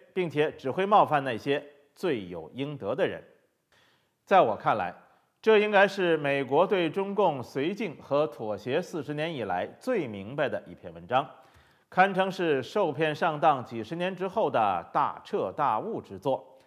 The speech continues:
中共病毒这个叫法不仅精准，更是真相。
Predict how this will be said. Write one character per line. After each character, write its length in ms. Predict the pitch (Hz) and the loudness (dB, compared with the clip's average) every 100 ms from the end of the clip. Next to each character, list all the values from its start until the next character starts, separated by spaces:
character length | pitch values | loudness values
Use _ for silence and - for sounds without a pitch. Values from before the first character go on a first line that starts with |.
| _ _ _ _ _ _ | _ _ _ _ _ _
中 220 | - 240 | 0 2
共 220 | 247 240 202 | 4 2 2
病 200 | 175 131 | 0 0
毒 300 | 123 147 170 | 2 2 2
这 160 | 214 | 0
个 80 | 165 | 0
叫 240 | 170 135 | 2 4
法 260 | 113 95 92 | 4 0 0
不 200 | 107 196 | -2 -6
仅 260 | 135 110 110 | -6 -10 -6
精 240 | 226 247 | -6 -6
准， 180 | 151 87 - _ _ - | -8 -10 -14 _ _ -4
更 220 | 185 110 - | -4 -4 -14
是 120 | - - | -20 -16
真 180 | 95 90 | -12 -10
相。 220 | 98 139 | -4 -4